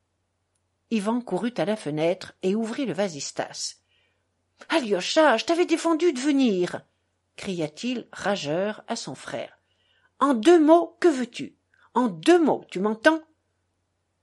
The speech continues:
Smerdiakov s'est pendu il y a une heure, » dit Alyosha. « Monte le perron, je vais t'ouvrir », dit Ivan, qui alla ouvrir la porte.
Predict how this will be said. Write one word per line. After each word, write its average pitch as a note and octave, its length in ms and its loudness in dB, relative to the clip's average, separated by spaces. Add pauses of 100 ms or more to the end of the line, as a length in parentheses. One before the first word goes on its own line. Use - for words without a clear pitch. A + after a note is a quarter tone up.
(300)
Smerdiakov F3+ 840 0
s'est - 200 -6
pendu E3+ 640 -4
il E3+ 180 -4
y D#3+ 100 2
a - 180 0
une F3 220 0
heure, » C#3+ 500 -4 (840)
dit D#3+ 320 -12
Alyosha. « D#3 680 -8 (920)
Monte E4 280 4
le D4 100 4
perron, G3 420 0
je A#3+ 120 -2
vais D4 120 2
t'ouvrir », G#3 640 -2 (800)
dit D#3+ 320 -12
Ivan, F3 480 -6 (180)
qui A#3+ 160 -4
alla F#3 260 0
ouvrir D#3+ 300 -6
la - 100 -18
porte. - 540 -12